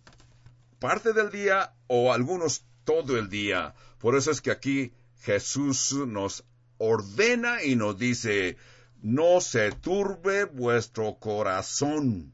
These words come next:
Está bien clara la orden. Yo creo que nosotros como cristianos debemos de ser realistas acerca de nuestra vida. No idealistas,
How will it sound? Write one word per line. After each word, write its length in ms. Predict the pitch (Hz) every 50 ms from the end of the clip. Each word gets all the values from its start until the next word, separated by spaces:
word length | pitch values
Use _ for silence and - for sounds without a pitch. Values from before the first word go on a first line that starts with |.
| _ _ _
Está 180 | - - 76
bien 200 | 82 98 107 110
clara 360 | - - 135 147 190 202 185
la 100 | 160 117
orden. 520 | 95 92 85 82 76 78 71 65 64 - - _ _ _ _ _ _ _ _ _ _ - - - - - _ - - - _ _ -
Yo 160 | 123 170 185
creo 160 | 185 208 208
que 120 | 208 190 156
nosotros 340 | 147 131 156 151 147 127
como 280 | - - 110 110 107 95
cristianos 460 | - 95 90 - 127 123 127 123 110
debemos 460 | 101 101 95 110 113 110 101 101 87
de 260 | 87 90 87 82 85 - _ _ _ _ _ _ _ _ _
ser 440 | - - - 123 127 127 127 117 - _ _ _ _ _ _ _ _ _ _
realistas 720 | - 107 113 113 101 95 117 160 185 180 - 165 127 120
acerca 440 | 101 - - 120 110 - 123 110 107
de 240 | 104 101 98 - -
nuestra 420 | - 101 101 95 - - 90 82 82
vida. 340 | 85 95 90 87 85 - - - - -
No 200 | 95 120 156 196
idealistas, 880 | 208 185 180 180 165 156 170 214 208 - - 175 156 160 - - -